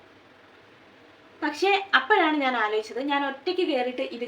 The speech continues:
ചെയ്യാനായിട്ട് നിന്നാൽ നടക്കുമെന്ന് തോന്നുന്നില്ല. എന്തായാലും ഞാനൊന്ന് ട്രൈ ചെയ്ത് നോക്കാമെന്ന് വിചാരിച്ചു. അപ്പം ഞാൻ ഈ സ്റ്റാൻഡ് എടുത്ത് എവിടെയെങ്കിലും ഒന്ന് സെറ്റ് ചെയ്ത് വെക്കട്ടെ, എന്നാലേ നമുക്ക് ഈ പണികൾ നടക്കത്തുള്ളൂ. പാത്രങ്ങൾ കുറച്ച് രാവിലെ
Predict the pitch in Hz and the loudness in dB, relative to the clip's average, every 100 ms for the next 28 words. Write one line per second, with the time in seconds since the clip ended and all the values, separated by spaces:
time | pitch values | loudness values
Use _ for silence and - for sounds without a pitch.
0 | 240 220 220 220 226 226 233 214 202 202 | -8 -8 -6 -6 -4 -6 -8 -10 -10 -8
1 | 233 311 - - - - - - - - | -8 -10 -12 -20 -20 -20 -20 -20 -20 -20
2 | - - - 262 254 269 339 302 311 233 | -20 -20 -8 -4 -2 0 0 0 0 -2
3 | 247 254 226 226 294 254 247 311 359 285 | -2 -6 -2 -2 -2 -4 -2 4 6 6
4 | 254 247 262 330 294 240 247 269 269 226 | 2 2 0 -2 -2 -6 -6 -8 -4 -4
5 | 240 262 233 247 208 - 226 247 214 190 | -4 -6 -6 -6 -6 -4 -6 -6 -8 -10
6 | 196 269 339 - - 233 269 254 254 262 | -8 -6 -6 -6 -14 -8 -4 -2 -2 -4
7 | 285 247 277 339 277 277 233 247 254 233 | -6 -4 -2 -2 -2 -4 -6 -6 -6 -8
8 | 247 - - 254 - 302 214 190 202 196 | -10 -12 -10 -8 -2 -2 -2 -6 -8 -8
9 | 220 269 294 226 240 269 - 240 294 302 | -6 -4 -4 -6 -12 -10 -8 -4 2 2
10 | 254 196 233 202 196 339 - - - - | 2 -4 -6 -6 -6 -8 -10 -20 -20 -20
11 | - - - - - - - - 339 339 | -20 -20 -20 -20 -20 -20 -20 0 4 6
12 | 427 427 427 359 349 392 311 330 | 4 2 4 4 4 2 2 2